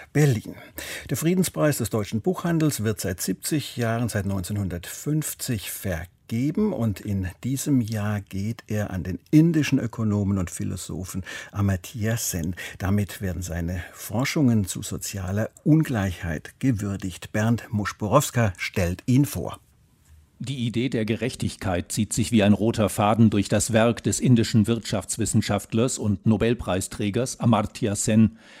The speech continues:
Speaker 2: der heute sechsundachtzigjährige gilt als das Gewissen der Ökonomie.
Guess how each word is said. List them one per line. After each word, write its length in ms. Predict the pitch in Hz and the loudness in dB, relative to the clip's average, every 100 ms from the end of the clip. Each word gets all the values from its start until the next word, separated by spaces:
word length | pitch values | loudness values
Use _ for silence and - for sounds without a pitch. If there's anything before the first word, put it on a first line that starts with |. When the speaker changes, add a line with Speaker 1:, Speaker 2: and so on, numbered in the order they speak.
| - | -10
Speaker 2:
der 140 | 131 107 | -2 0
heute 240 | 139 143 | 2 2
sechsundachtzigjährige 1300 | 123 127 - 123 135 - - 131 139 131 127 127 147 | 0 0 -2 -2 -4 -6 -2 0 2 0 0 0 0
gilt 320 | 120 127 143 | 2 0 0
als 240 | 110 113 | -2 -2
das 240 | - 110 - | -2 -2 0
Gewissen 380 | 113 117 - 117 | 0 0 0 0
der 140 | 123 | 0
Ökonomie. 600 | 113 120 107 107 113 101 | -2 0 2 6 6 4